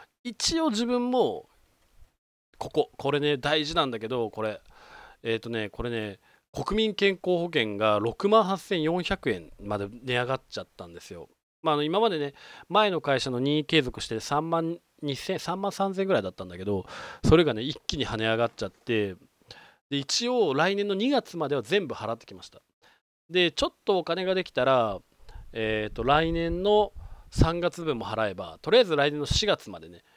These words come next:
あの、健康保険効きますんで、ちょっと、ちょっとね、あのー、で、来月か、十一月にはあれが来るんですよ。予定納税。来年の税金の予定の納税っていうのが来るので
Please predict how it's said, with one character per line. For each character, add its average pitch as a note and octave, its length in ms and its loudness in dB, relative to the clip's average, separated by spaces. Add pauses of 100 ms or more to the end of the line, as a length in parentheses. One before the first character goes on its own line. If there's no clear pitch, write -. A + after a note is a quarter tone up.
(200)
あ A2 100 -12
の、 A2 60 -8
健 C3+ 220 -4
康 C3+ 80 -4
保 B2 60 -6
険 A2+ 180 -10
効 F2+ 80 -18
き - 240 -14
ま A2 100 -8
す - 160 -12
ん F2 120 -14
で、 - 180 -20 (1160)
ち - 100 -10
ょ - 20 -8
っ - 20 -18
と、 G#2+ 160 -14 (540)
ち - 120 -8
ょ - 0 -
っ - 20 -12
と A#2+ 80 -10
ね、 A2+ 240 -4
あ A2 140 -8
の G#2 460 -10
ー、 G#2+ 40 -18
で、 C3+ 300 6
来 G3+ 300 2
月 - 240 -2
か、 - 260 -10 (180)
十 F#3 320 -2
一 G#3 180 -4
月 G3 220 -2
に C#3 100 -4
は G#2+ 280 -4
あ - 20 0
れ D3 100 2
が D#3 120 2
来 D#3+ 80 -2
る B2+ 80 2
ん A2 40 -4
で - 60 -12
す - 60 -10
よ。 E2 120 -10 (540)
予 D#3+ 160 6
定 A#3 240 6
納 G3+ 160 4
税。 - 240 -8 (400)
来 F3+ 320 6
年 F#3 260 -2
の D#3 300 4
税 C#3+ 260 4
金 D#3 200 -4
の C3+ 80 0
予 C#3+ 160 6
定 G3 240 6
の G3 100 2
納 F3+ 220 2
税 E3+ 160 2
っ E3+ 40 0
て - 160 -8
い A2+ 40 -2
う G#2 40 -4
の A2 60 -6
が A2+ 160 2
来 A#2+ 180 -6
る G#2+ 60 -4
の F#2+ 140 -10
で G#2+ 260 0